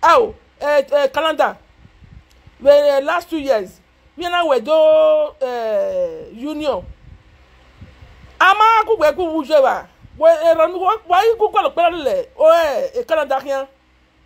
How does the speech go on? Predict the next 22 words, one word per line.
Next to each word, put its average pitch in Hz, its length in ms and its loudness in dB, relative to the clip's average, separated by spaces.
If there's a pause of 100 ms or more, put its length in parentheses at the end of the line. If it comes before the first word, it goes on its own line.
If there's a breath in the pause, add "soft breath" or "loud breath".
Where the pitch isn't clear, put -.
(840)
O 349 120 2
ma 453 240 2
ri 320 100 0
era 349 180 0
no 262 120 -2
mi 311 160 -6
go. 359 360 0 (1200)
Huh? 302 340 0 (600 soft breath)
Okay, 415 200 2
what 523 260 4
do 453 60 0
you 370 60 0
say 359 160 0
to 349 260 -6
come 349 240 -2
and 240 120 0
we, 302 100 4
oh, 311 240 0
don't 349 160 -6
give 349 100 -4
you 240 120 -4
information. 247 580 -6